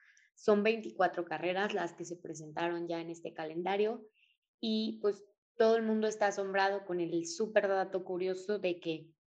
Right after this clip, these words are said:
no les preocupa la huella de carbono y que solo entre traslados se juntarían más de ciento treinta y cinco mil kilómetros,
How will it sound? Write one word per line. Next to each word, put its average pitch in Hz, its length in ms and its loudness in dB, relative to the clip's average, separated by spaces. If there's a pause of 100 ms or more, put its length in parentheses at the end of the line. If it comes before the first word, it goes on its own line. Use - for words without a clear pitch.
(280)
no 196 160 8
les 202 200 8
preocupa 185 420 2
la 170 160 6
huella 185 300 6
de 175 120 0
carbono 220 500 0
y 220 180 -4
que 214 120 0
solo 226 540 2
entre 185 400 0
traslados 208 880 0
se - 240 -2
juntarían 185 520 -2
más 185 200 -2
de 196 80 -2
ciento 180 380 -8
treinta 165 280 -4
y 165 60 -6
cinco 165 300 -12
mil 175 240 0
kilómetros, 170 800 -10